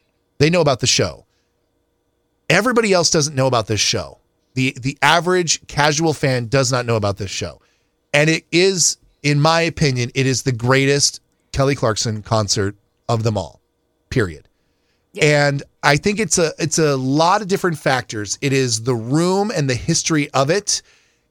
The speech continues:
Speaker 1: It is the performance itself. It is, you know, I mean, she was there to, on the, I think it was on the release day or, you know, around the release day of Stronger,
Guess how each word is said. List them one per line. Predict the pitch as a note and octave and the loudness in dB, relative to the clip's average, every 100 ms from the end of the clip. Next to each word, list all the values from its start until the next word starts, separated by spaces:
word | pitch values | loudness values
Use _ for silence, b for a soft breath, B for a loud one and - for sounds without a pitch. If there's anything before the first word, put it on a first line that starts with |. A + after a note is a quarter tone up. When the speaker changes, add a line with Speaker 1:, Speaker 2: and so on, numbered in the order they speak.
| - | -2
Speaker 1:
It | D3 D3 | 0 2
is | C#3+ C#3+ C#3 C3+ - - - | 2 2 0 -2 -4 -8 -12
the | B2+ A#2+ C3+ B2+ B2 B2 - | -10 -4 -2 -2 -4 -6 -6
performance | D3 C3+ D#3+ D#3+ E3 - | -6 -2 -2 0 0 -2
itself. | C3+ - - D3+ F3 G3 - | -2 0 2 2 0 -2 -4
It | D3 | 0
is, | D3 C3 b b b b | 0 -2 b b b b
you | E3 | -4
know, | G3 - | -4 -4
I | |
mean, | F3+ | -2
she | D#3+ G#3 | 2 2
was | F#3+ D3+ | 2 2
there | G3 G#3+ | 2 2
to, | F#3+ - A3 | 0 -4 -4
on | - D#3+ D#3+ E3 D#3+ | -4 -2 0 0 2
the, | D#3 D3+ D3+ - | 0 0 -4 -4
I | |
think | C3+ F3 | -4 -4
it | |
was | A#3+ | -2
on | B2 A#2 | -2 -2
the | A2 D3+ | -2 0
release | C#3 B2 C3+ - | 0 0 0 0
day | E3 D#3 D#3 | 2 2 2
or, | B2 A#2 | 0 -2
you | B2+ | -2
know, | A#2 | 0
around | A2+ A#2+ C3+ | 2 2 0
the | C3+ | 0
release | A#2 A#2 A#2 - | -2 0 0 0
day | A2+ A2 | 0 0
of | G#2+ G#2 | -2 -2
Stronger, | - - B2 C#3 D3+ D#3 E3 | -2 0 0 0 0 0 -2